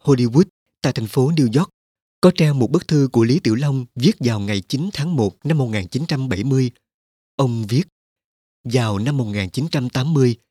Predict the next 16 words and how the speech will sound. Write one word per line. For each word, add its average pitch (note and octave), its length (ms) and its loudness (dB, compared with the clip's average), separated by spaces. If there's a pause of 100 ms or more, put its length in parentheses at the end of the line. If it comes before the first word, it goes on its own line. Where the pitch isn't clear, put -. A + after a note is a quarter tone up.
(280)
mình B2 240 2
sẽ C#3 180 -2
là C#3 160 -2
ngôi B2 220 0
sao D#3+ 220 0
điện A2 180 0
ảnh G#2 240 -4
phương D3+ 260 0
Đông C#3+ 360 0
nổi G2+ 160 0
tiếng D3+ 260 0
nhất A3 140 2 (140)
trên A#2+ 160 2
đất F3 180 -2
Hoa D3+ 220 0
Kỳ G2+ 220 -2